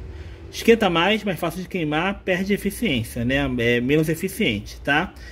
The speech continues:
Tem uns conjuntos de drive aqui, ó, pra cada fase, tá vendo aqui? Quatro drive pra cada fase, que auxilia, né? Auxilia, faz a comunicação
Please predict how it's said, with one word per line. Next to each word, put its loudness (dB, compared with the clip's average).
Tem 2
uns -2
conjuntos 0
de 2
drive 4
aqui, 0
ó, 2
pra -8
cada 0
fase, 0
tá -2
vendo 2
aqui? 0
Quatro 0
drive 2
pra -2
cada 2
fase, 4
que 0
auxilia, 4
né? 0
Auxilia, 0
faz 2
a 2
comunicação 2